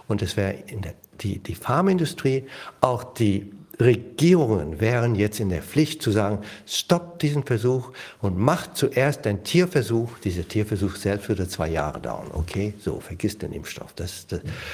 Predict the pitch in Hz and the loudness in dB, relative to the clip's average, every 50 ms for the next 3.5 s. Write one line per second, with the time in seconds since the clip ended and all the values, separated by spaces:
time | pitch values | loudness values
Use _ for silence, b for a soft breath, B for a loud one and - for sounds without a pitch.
0 | B B B B B B B B - 80 - - 135 131 127 135 - - 123 104 | B B B B B B B B -10 -8 2 2 2 2 2 -4 -2 0 0 2
1 | 113 110 95 90 - - 143 - 131 107 95 76 - - - - - 117 107 101 | 2 2 0 0 2 0 0 2 2 0 0 -2 -4 -10 -12 -2 0 2 2 2
2 | 95 92 92 101 98 87 - 95 87 82 82 - - - 85 - - - - 69 | 0 -2 0 0 -2 -2 -2 -6 -6 -6 -10 -6 -6 -6 -6 -6 -8 -8 -8 -8
3 | 65 - - - - 73 69 - - | -8 -10 -14 -10 -8 -8 -8 -8 -12